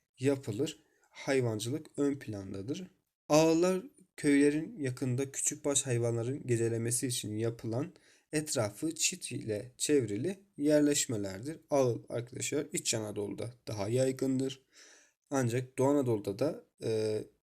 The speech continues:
yine görülür. Ağıl daha çok İç Anadolu'da yaygınlık gösterirken Doğu Anadolu'da da rastlanır. Yine f-, ekonomik faaliyet olarak hayvancılık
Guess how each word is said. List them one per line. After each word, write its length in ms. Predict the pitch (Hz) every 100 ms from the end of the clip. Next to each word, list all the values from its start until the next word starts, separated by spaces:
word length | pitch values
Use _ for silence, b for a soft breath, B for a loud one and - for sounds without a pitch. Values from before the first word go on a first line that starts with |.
| -
yine 240 | 127 123
görülür. 640 | 139 131 135 117 104 131 - 123
Ağıl 420 | 113 113 - 127
daha 180 | 117 110
çok 240 | 98 101
İç 200 | 120 -
Anadolu'da 420 | 143 139 139 139
yaygınlık 480 | 135 139 139 139 139
gösterirken 640 | 135 - 117 104 - 196 - B B B -
Doğu 100 | 151
Anadolu'da 480 | 127 101 104 107 123
da 160 | 180 B B B
rastlanır. 640 | 165 147 - 117 127 196 - b b
Yine 400 | 147 147 143 156
f-, 320 | - - - 143
ekonomik 500 | 127 131 117 107 -
faaliyet 500 | - 127 104 107 -
olarak 400 | 110 110 156 -
hayvancılık 840 | - - 147 131 110 98 127 151